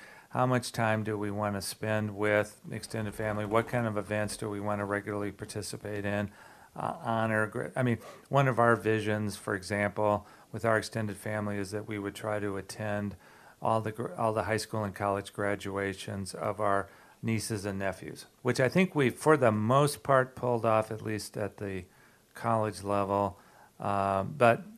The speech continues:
uh, uh, lest I <laughs> try to remember all of that 'cause it's a blur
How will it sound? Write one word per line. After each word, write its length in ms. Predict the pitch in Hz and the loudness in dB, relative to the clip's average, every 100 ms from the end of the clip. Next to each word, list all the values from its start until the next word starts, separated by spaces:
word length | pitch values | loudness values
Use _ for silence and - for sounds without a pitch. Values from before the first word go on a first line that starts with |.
| _ - | _ -2
uh, 280 | 113 104 110 131 - 180 | 0 0 -2 -10 -14 -10
uh, 220 | 120 117 151 190 190 - | -8 -8 -8 -12 -16 -2
lest 280 | 123 113 - | 2 4 2
I 140 | 123 - | -2 -2
<laughs> 80 | - | -6
try 240 | - 220 | 6 8
to 120 | 156 190 | 8 6
remember 440 | 135 127 131 120 | 4 6 6 8
all 160 | 110 107 | 8 6
of 80 | 104 | 6
that 200 | 107 107 | 6 6
'cause 160 | 107 | 0
it's 140 | 104 - | -2 -2
a 60 | |
blur 420 | 95 110 117 107 | 0 4 8 8